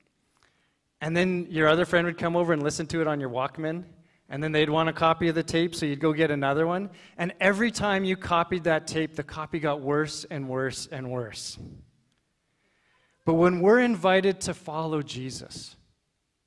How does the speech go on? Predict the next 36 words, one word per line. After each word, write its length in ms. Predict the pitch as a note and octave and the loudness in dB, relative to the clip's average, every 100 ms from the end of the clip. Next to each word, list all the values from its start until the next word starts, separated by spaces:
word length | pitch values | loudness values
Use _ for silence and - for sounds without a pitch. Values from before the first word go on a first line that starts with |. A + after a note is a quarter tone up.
| _ _ _ _ - | _ _ _ _ -12
he 320 | - F#3 G#3+ | -8 -4 -2
is 160 | F#3+ | -2
the 160 | D#3+ E3+ | -6 -6
only 360 | E3 D#3 D#3 C#3+ | -6 -4 -4 -6
master. 680 | B2 B2+ B2 - - - _ _ _ _ _ _ _ _ _ _ | -8 -10 -10 -12 -18 -20 _ _ _ _ _ _ _ _ _ _
Matthew 360 | D#3 F3+ F#3 F#3+ | -4 -4 -4 -6
twenty-three 540 | - F#3 F3+ D3 F3+ | -4 -2 -2 -2 -2
eight, 300 | E3+ D3 C#3+ | -2 -4 -4
"But 120 | D#3+ E3 | -4 -4
you 300 | D3 G3+ A3+ | -2 0 0
are 120 | G3 | 0
not 480 | F3 F3 E3+ - - | -2 -4 -6 -10 -8
to 60 | |
be 100 | D#3 | -8
called 420 | - D3+ D3 B2+ | -4 0 0 -2
rabbi, 580 | B2+ C#3+ D#3 C3+ G#2+ A2+ - _ _ _ _ | -4 -4 -4 -6 -8 -14 -18 _ _ _ _
for 160 | - D#3+ | -6 -2
you 180 | F3 F3 | 0 2
have 220 | F3 C#3+ | 0 0
one 260 | D3+ E3+ | -2 -2
teacher, 600 | E3+ - E3+ - B2+ A#2 - _ _ _ _ - | -4 -8 -8 -6 -8 -8 -14 _ _ _ _ -12
and 160 | D3 | -6
you 100 | D3 D3 | 0 2
are 100 | C#3+ | 2
all 140 | C#3 | 2
brothers." 640 | C3 C3 B2 B2 - - _ _ - | 0 -4 -4 -10 -18 -20 _ _ 2
We're 140 | D#3 | 6
on 200 | F3 G3 | 6 4
equal 280 | G#3 - G3 | -4 -4 -6
ground. 380 | D3 D#3+ E3+ C#3 | -2 -2 0 0
We're 120 | D3+ | -2
one 380 | C#3+ E3+ G#3+ A3 | -2 -4 -4 -2
big 200 | G3+ F#3+ | -4 -4
family 460 | - E3 F3 F3+ | -8 -8 -4 -2
of 100 | D#3+ | -2
apprentices, 920 | C#3+ - D#3+ E3 D#3+ - - - - | -2 -4 -4 -4 -8 -10 -12 -14 -18